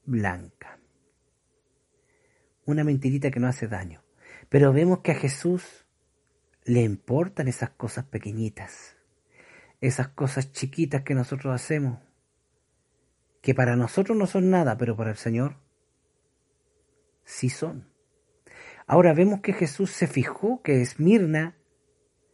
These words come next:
en la iglesia de Esmirna, habría, había una pobreza económica enorme, mientras que la ciudad de Esmirna era una ciudad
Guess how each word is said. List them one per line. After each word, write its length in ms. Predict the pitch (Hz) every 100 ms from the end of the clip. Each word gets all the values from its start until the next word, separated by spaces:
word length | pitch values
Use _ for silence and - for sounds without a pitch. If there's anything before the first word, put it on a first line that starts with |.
| _ _ _ _
en 200 | 131 143
la 100 | 143
iglesia 420 | 139 135 190 196
de 100 | 180
Esmirna, 720 | 160 139 180 180 139 139 147 - _ _ _ _ _ _ _ _ _ _ _ _ _ _
habría, 580 | - 131 131 170 165 - -
había 340 | 127 123 165
una 300 | 160 147 139
pobreza 840 | - 117 107 120 131 165 - 165
económica 880 | 151 135 123 127 147 151 139 147 135
enorme, 720 | - 120 156 147 120 127 139 - _ _ - - _ _ _
mientras 580 | 135 170 180 - 170 147
que 160 | - 143
la 140 | 127
ciudad 460 | - - 120 160 202
de 100 | 196
Esmirna 880 | - - 190 180 127 127 131 135 -
era 260 | - 117 123
una 160 | 117 107
ciudad 460 | - 98 104 107